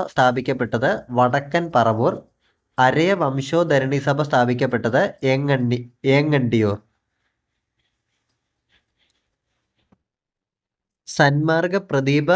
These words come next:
സഭ സ്ഥാപിക്കപ്പെട്ടത് കുമ്പളം. ചട്ടമ്പിസ്വാമിയുടെ വേർപാടുമായി ബന്ധപ്പെട്ട് പണ്ഡിറ്റ് കറുപ്പൻ രചിച്ച കൃതിയാണ് സമാധി സപ്താഹം.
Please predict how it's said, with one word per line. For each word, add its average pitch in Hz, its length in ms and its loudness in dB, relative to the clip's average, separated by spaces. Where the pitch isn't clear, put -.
സഭ 139 260 -2
സ്ഥാപിക്കപ്പെട്ടത് 127 840 -2
കുമ്പളം. 120 500 2
ചട്ടമ്പിസ്വാമിയുടെ 180 800 0
വേർപാടുമായി 156 760 2
ബന്ധപ്പെട്ട് 143 440 -2
പണ്ഡിറ്റ് 139 400 -2
കറുപ്പൻ 147 360 0
രചിച്ച 127 300 -2
കൃതിയാണ് 131 600 0
സമാധി 135 520 0
സപ്താഹം. 110 560 0